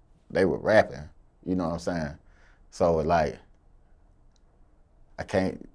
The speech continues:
just say that I created something that, you know what I'm saying, that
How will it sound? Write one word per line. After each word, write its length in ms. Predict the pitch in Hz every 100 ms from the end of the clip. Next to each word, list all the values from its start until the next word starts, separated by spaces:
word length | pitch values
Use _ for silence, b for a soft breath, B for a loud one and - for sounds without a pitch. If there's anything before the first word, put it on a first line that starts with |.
| - - 80
just 280 | 92 87 -
say 240 | 110 101
that 240 | 85 82 -
I 160 | 92
created 580 | 95 - - 98 95 73
something 400 | - 92 - 80
that, 260 | 80 71 - - - - - - - - _ _ - - _ _ -
you 120 | 107
know 120 | 110
what 80 | 101
I'm 60 | 95
saying, 380 | 117 113 101 95 - -
that 340 | 92 85 -